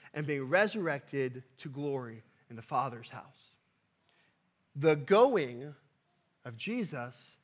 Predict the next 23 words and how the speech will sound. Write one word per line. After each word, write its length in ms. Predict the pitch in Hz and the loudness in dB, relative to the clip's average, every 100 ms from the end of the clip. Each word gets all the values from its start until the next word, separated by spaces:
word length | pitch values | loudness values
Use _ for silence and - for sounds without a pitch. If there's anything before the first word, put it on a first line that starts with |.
| _ _ _ | _ _ _
through 140 | 139 | -8
his 140 | 127 - | -8 2
death 260 | 170 214 | 4 4
and 100 | 233 | 0
resurrection 840 | 208 170 151 139 - 131 120 120 139 | -4 -2 -4 -4 -10 -12 -12 -8 6
was 580 | 202 220 165 131 127 - - - | 10 10 10 4 -6 -14 -20 -8
the 100 | 139 | -6
preparation 1080 | - 185 180 180 147 156 147 - 127 117 113 _ _ | -2 0 0 -2 -4 -4 -4 -8 -10 -12 -16 _ _
for 140 | 123 | -12
a 40 | 117 | -12
place 600 | - 147 139 139 - - _ _ | -6 -4 -4 -6 -18 -20 _ _
for 180 | - 120 120 | -16 -14 -12
us. 560 | 110 - - - - _ _ _ _ _ _ _ _ _ _ _ _ 139 | -14 -14 -20 -20 -20 _ _ _ _ _ _ _ _ _ _ _ _ -4
Jesus 400 | 175 247 254 240 | 0 2 0 0
is 100 | 220 | 2
not 320 | 226 240 175 | 4 4 4
going 380 | 202 226 220 190 | 6 6 4 2
to 80 | 147 | -2
decorate. 680 | 135 208 214 160 123 107 _ - - - - - | 2 2 2 -6 -8 -14 _ -20 -20 -20 -20 -20
He's 220 | - 135 127 | -12 -10 2
going 440 | 180 190 190 147 | 4 4 2 0
to 160 | - 113 | -6 -12
die. 500 | 110 139 113 - | -4 -2 -2 -8